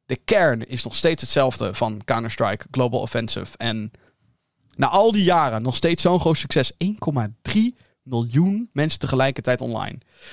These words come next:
Moet ik er wel bij zeggen dat in tegenstelling tot bijvoorbeeld een Apex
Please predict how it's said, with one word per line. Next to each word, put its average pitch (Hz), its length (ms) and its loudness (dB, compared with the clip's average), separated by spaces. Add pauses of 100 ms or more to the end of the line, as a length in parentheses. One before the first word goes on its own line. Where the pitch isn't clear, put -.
(140)
Moet 196 160 4
ik 226 120 0
er 190 100 4
wel 175 180 4
bij 170 180 4
zeggen 143 480 2 (460)
dat 139 480 2 (160)
in 156 100 -4
tegenstelling 156 460 2
tot 151 120 0
bijvoorbeeld 135 340 2
een 131 280 2
Apex - 560 0